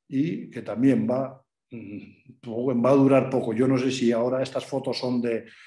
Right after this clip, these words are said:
de finales de, ya de hace unos veinte años, veinte, veinticinco años. Posiblemente esta ya o no exista o no sea reconocible. Sin embargo, esta otra,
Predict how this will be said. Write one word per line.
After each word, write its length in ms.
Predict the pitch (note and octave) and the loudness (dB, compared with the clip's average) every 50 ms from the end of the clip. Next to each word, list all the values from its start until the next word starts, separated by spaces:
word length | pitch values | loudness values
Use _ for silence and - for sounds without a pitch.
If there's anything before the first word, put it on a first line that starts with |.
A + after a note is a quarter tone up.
| - - _ _ - | -20 -20 _ _ -6
de 120 | A#2 A2 | -6 -6
finales 560 | A2+ - A#2 A#2 B2 B2+ B2+ B2 A#2 G2+ G2+ | -2 -2 0 2 2 2 2 0 -2 -2 -4
de, 360 | A#2 A#2 A#2 A#2 A2+ A2+ A#2 | -4 -4 -4 -4 -4 -6 -6
ya 140 | A#2+ B2+ B2 | -4 -4 -4
de 100 | B2 C3 | -2 -4
hace 160 | A#2 - - | -6 -4 -4
unos 160 | B2 B2 A2+ A2 | -6 -6 -6 -4
veinte 360 | C3 B2+ A#2+ A#2 A#2 B2 B2 | -2 -2 -2 -2 -2 -2 -2
años, 360 | B2 A#2 A2+ A2 G#2+ G#2+ - | -2 -2 -4 -6 -8 -10 -10
veinte, 220 | - A#2 A#2 A#2 | -10 -10 -8 -8
veinticinco 560 | A2+ A2+ G#2+ A2 G#2 - A#2 A2+ G2+ - A#2+ A2 | -8 -8 -8 -10 -8 -6 -6 -6 -2 -2 -2 -2
años. 240 | G2+ G#2 G2+ G2 - | -2 -4 -8 -10 -12
Posiblemente 760 | - B2 A2+ C#3 C#3+ B2+ C3+ C3 B2+ B2+ B2 B2+ C3+ B2+ C3 - - - - - _ _ | -10 -8 -4 -2 0 0 2 2 2 0 0 0 -4 -4 -4 -6 -14 -18 -20 -20 _ _
esta 320 | - B2 B2 - - C3 A#2+ | -4 -4 -2 -2 0 2 4
ya 360 | A#2+ B2 B2+ B2+ B2+ B2+ - - | 4 4 4 4 2 -2 -6 -6
o 160 | G#2+ G#2 A2 | -4 -2 0
no 300 | A#2+ C3 C3+ C3+ C3 B2+ | 2 4 4 4 4 4
exista 720 | A#2+ B2 - - C#3+ C#3 C#3 D3 - D#3+ E3 D#3 - - - - _ _ _ | 2 0 -2 -2 -2 -2 -2 -2 -2 -2 -2 -2 -4 -10 -18 -20 _ _ _
o 140 | - A#2+ A2+ | -8 -6 -2
no 140 | A2+ C3+ C3+ | 0 0 0
sea 380 | - - C3+ C3 C3 B2+ C3+ C#3 | 0 0 0 2 2 2 2 0
reconocible. 760 | - A2+ A2+ A2+ A#2+ A#2 G#2+ G#2 - - F#2+ F2+ F2+ G2 G2 | -2 -4 -6 -4 -6 -8 -8 -8 -12 -12 -14 -14 -14 -12 -12
Sin 180 | - - A#2 | -8 -4 0
embargo, 300 | A#2 B2 C#3 D3 D3 D#3 | 2 4 4 4 6 4
esta 240 | D3+ - - - D3+ | 4 2 2 2 4
otra, 480 | D3+ C3+ - - - D3+ E3 D#3 - | 4 4 2 2 0 -2 -2 -2 -6